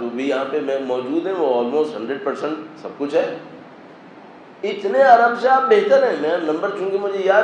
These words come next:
نہیں تو میں، اے، نہیں کوئی نمبر دینا چاہتا آپ کی خدمت میں کہ کئی عرب سے، کئی عرب سے۔ اور اگر وہ ایک سیونگ بتاتے ہیں کہ اگر آپ کے ہاتھ میں اتنی سیونگ ہے تو پھر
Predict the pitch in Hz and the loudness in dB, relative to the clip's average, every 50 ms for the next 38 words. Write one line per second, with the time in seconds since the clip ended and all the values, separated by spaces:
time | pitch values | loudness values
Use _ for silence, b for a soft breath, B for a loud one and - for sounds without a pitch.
0 | 220 226 220 226 220 202 196 180 180 180 175 170 - - - - - - - - | 2 0 -4 -4 -4 -6 -6 -4 -2 -2 -2 -4 -6 -12 -16 -20 -20 -20 -20 -20
1 | - 120 120 117 117 110 139 147 180 202 202 180 160 - 170 170 160 151 151 151 | -14 -10 -10 -10 -8 -8 -6 -4 -2 -2 -2 -4 -4 -6 -6 -6 -4 -4 -4 -4
2 | 147 143 143 123 135 135 131 131 131 123 120 - - 120 113 - - 117 104 113 | -2 -4 -4 -4 -4 -4 -4 -4 -4 -4 -4 -4 -2 -2 -2 -4 -6 -10 -10 -10
3 | 104 113 117 107 - 113 120 120 139 170 - - 143 139 175 208 226 220 185 165 | -8 -8 -8 -8 -6 -6 -8 -8 -8 -10 -8 -6 -2 0 0 0 2 2 2 4
4 | 165 165 165 160 - - 90 80 - - - 110 123 147 147 - 110 113 127 139 | 4 2 2 0 -4 -10 -12 -12 -14 -10 -8 -6 -4 -4 -4 -4 -4 -2 -2 -2
5 | 135 135 - - - - - - - - - - - - - - - 131 139 151 | -4 -6 -12 -16 -18 -20 -20 -20 -20 -20 -20 -20 -20 -20 -14 -6 -2 -2 0 0
6 | 147 147 165 160 151 160 160 160 151 156 156 - 156 151 156 180 185 180 170 165 | 0 0 0 0 0 -2 -4 -4 -6 -8 -6 -2 -2 -2 -2 -2 -2 -2 -2 0
7 | 165 160 156 151 156 156 156 156 151 147 147 143 143 143 - 156 151 143 143 - | 0 0 0 0 -2 -4 -4 -4 -2 0 2 2 0 0 0 0 0 0 0 -2
8 | 156 147 143 139 143 156 214 247 233 185 214 220 196 196 202 196 180 147 117 101 | -2 -2 -2 -4 -4 -6 -6 -6 -2 0 0 0 2 2 0 2 2 2 2 0
9 | - - - 160 160 165 | -2 -6 -8 -8 -6 -6